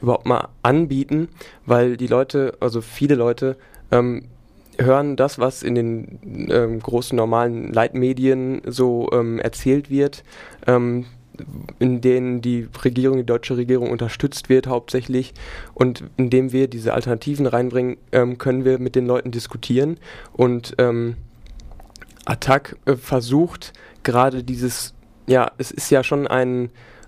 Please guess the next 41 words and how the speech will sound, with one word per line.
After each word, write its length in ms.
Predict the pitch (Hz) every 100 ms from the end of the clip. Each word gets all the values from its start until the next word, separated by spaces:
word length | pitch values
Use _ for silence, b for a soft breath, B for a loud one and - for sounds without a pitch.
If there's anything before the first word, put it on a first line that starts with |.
| -
eine 140 | 127
Vertrauenskrise 880 | - 131 - 127 139 - - 139 127
auch 80 | 127 135
irgendwo 260 | 131 123
da. 260 | 117 117 110
Also 260 | 113 117
die 220 | 117 - 120
Menschen 440 | 127 143 143 135
spüren 560 | - - - 139 135 -
auch 180 | 139
in 160 | - 127
Deutschland, 460 | 127 127 - 117 -
obwohl 280 | 117 131
in 120 | 135 127
Deutschland 360 | 123 - 123
der 140 | 123 120 - B B B B -
Protest 440 | 135 - 135 -
jetzt 220 | - -
noch 100 | 123
nicht 160 | 127 -
so 100 | 120
stark 360 | - 151 160
ist 240 | - - -
wie 160 | 113
in 180 | - 117
den, 280 | 113 110 110 B B B B
ähm, 320 | 123 120 117 113 -
in 100 | 120
den 220 | 117 117 - - -
gr-, 160 | - - - -
besonders 400 | 117 131 143 123
von 160 | 127
der, 320 | 120 120 123 -
äh, 100 | 117
Schul-, 220 | 139 -
von 200 | - 127
dieser 240 | 117 120 120
Euro-Krise 580 | 127 131 - 135 127
betroffenen 760 | 127 - 139 131 131 120 117 -
europäischen 560 | - 120 117 131 123 123
Ländern, 460 | 123 139 120 135